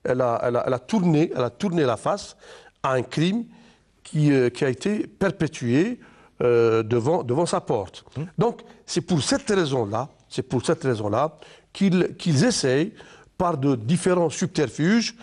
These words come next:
Speaker 1: de, de polémiquer, voilà, parce que là, on est en train de faire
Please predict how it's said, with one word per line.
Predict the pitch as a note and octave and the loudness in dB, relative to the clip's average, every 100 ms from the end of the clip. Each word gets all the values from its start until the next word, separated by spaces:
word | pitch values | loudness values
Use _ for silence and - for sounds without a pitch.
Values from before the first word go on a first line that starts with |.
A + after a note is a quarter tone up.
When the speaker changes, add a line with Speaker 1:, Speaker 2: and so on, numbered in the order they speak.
| - - - | -20 -20 -10
Speaker 1:
de, | B2 D3+ D#3+ D3 C#3 C3 A#2+ - - _ - | 0 4 4 4 4 2 -2 -14 -20 _ -6
de | C3 B2+ | -2 0
polémiquer, | D#3+ F#3+ F#3+ E3 F3 C3+ B2+ | 0 0 2 2 2 2 -2
voilà, | G#2 F#2+ | -2 -4
parce | A#2 - | -6 -4
que | F#3 G3+ - - - | -2 -2 -6 -18 -6
là, | A#2 D3 G3 G3+ - | 0 0 0 -4 -6
on | C#3 | -4
est | C3+ | -2
en | C#3 | -4
train | B2 E3+ G3+ - - _ B2 | -2 -2 -4 -8 -20 _ -2
de | C3+ | -2
faire | C3 F3+ | 0 0